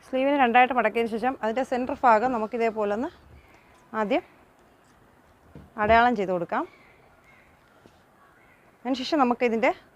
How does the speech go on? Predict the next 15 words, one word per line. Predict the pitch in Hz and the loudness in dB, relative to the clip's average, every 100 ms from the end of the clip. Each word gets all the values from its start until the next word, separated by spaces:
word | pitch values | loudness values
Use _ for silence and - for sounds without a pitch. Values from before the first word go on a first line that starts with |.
| - | -4
താഴെ | 214 240 247 | 0 4 2
അറ്റത്ത് | 226 233 311 - - | 2 -4 -4 -6 -8
ഇതേപോലെ | 226 233 220 208 220 | -4 -4 -2 0 0
ഒന്ന് | 220 339 _ _ _ _ _ _ _ _ _ _ _ _ _ _ _ _ _ _ _ _ _ - | 0 -4 _ _ _ _ _ _ _ _ _ _ _ _ _ _ _ _ _ _ _ _ _ -10
ഒരു | 240 254 - | -10 -6 -2
ചെറിയൊരു | 240 254 262 262 - | 0 2 2 0 -2
മടക്ക് | 214 220 - 247 | 0 0 -2 -4
കൊടുത്തതിന് | 202 196 233 247 233 | -2 -2 -2 -2 -2
ശേഷം | 196 - 349 247 | -4 -4 -8 -6
നമുക്കിതുപോലെ | 208 214 202 196 196 185 | -6 -6 -6 -2 0 0
ഒന്ന് | 294 - - | -2 -8 -14
മടക്കി | 202 202 320 | -10 -8 -8
സ്റ്റിച്ച് | - 349 262 | -6 -2 -2
ചെയ്ത് | 170 | -2
കൊടുക്കാം. | - - | -4 -8